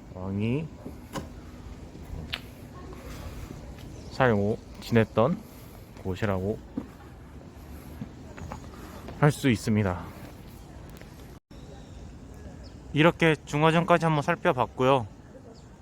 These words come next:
네, 이제 저는 방금 막 이 덕수궁에 나왔습니다. 자, 저는 지금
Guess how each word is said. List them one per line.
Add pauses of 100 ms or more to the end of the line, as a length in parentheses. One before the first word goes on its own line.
(3000)
네, (200)
이제
저는
방금 (540)
막 (100)
이
덕수궁에 (140)
나왔습니다. (1200)
자,
저는
지금